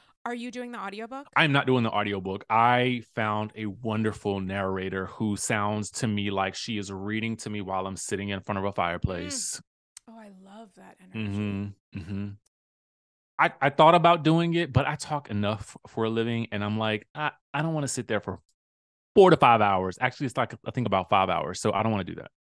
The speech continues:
Speaker 2: yet.
Speaker 1: I, wouldn't it be a lot more? Isn't it, like, a whole
Speaker 2: It's a process. It is a, it is a process.
Speaker 1: I think I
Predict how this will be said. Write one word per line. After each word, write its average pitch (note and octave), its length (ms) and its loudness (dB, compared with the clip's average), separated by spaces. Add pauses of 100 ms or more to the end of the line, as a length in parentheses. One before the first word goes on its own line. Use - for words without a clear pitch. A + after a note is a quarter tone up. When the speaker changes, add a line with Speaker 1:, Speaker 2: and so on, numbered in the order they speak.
(460)
Speaker 2:
yet. F#2+ 240 -2 (360)
Speaker 1:
I, A3+ 120 -18 (420)
wouldn't D4+ 280 -12
it C5+ 80 -12
be G#4+ 120 -8
a F4 60 -6
lot B3 320 -8
more? F#3+ 640 -20
Isn't B3+ 220 -18 (120)
it, - 60 -20
like, C4+ 200 -16
a F#3+ 80 -18 (200)
whole A#3 580 -14 (540)
Speaker 2:
It's - 180 2
a G#4+ 60 8
process. G2 1300 2 (1160)
It E3+ 100 -2
is G3 140 2
a, A2 140 2 (120)
it F#3+ 140 2
is G3 100 -2
a G#2+ 80 0
process. G2 800 0 (260)
Speaker 1:
I - 60 -20 (100)
think D#4 160 -20
I G#4 80 -12